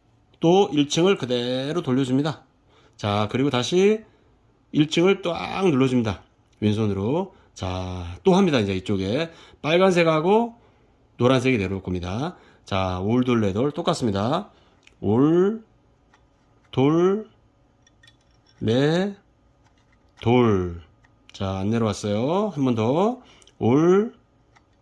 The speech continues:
돌, 네, 돌. 자, 아직도 소식이 없죠? 또 합니다. 올, 돌,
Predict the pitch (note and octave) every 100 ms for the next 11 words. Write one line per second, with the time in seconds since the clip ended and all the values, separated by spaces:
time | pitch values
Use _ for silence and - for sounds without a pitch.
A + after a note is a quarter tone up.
0 | _ _ _ _ - B2+ D#3 F3+ G3+ G#3+
1 | - _ _ _ _ _ _ _ _ -
2 | - A#2 D3 E3 F#3 G#3 - _ _ _
3 | _ _ _ _ _ _ _ _ - C3+
4 | C#3 A2+ F#2+ F2+ - _ _ _ _ -
5 | G2 G2 G2 F#2+ F#2 G2 G2 G#2+ - C#3+
6 | D3+ G2+ - B2+ E3+ G3+ A3 G3+ G#3 G3
7 | A#2+ A2 E3+ A#3 A#3 - _ _ _ -
8 | G#2 C3 E3 G3 A3 - _ _ _ _
9 | _ _ _ _ _ - B2 D#3 F3+ G3
10 | G#3+